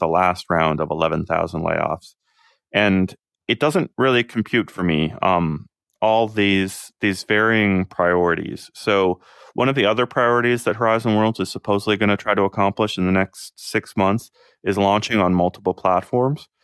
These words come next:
So a phone version or a P C-based, uh, web version of the Horizon interface. And obviously you've got completely different interaction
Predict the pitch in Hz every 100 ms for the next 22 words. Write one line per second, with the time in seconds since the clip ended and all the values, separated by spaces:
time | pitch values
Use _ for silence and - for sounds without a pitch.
0 | - - - - 98 90 - - 90 90
1 | 87 82 - - 98 95 98 101 98 98
2 | 110 98 95 90 90 87 87 85 76 -
3 | _ - - 101 110 104 107 101 98 -
4 | - - 82 50 - 92 87 101 101 104
5 | 104 113 _ _ - _ - 104 101 101
6 | 104 - - _ _ _ - 113 107 107
7 | 107 92 104 110 123 113 120 82 90 85
8 | _ _ 104 101 104 107 95 95 92 -
9 | 92 - 135 127 101 107 104 - 92 90
10 | 90 92 - 92 87 101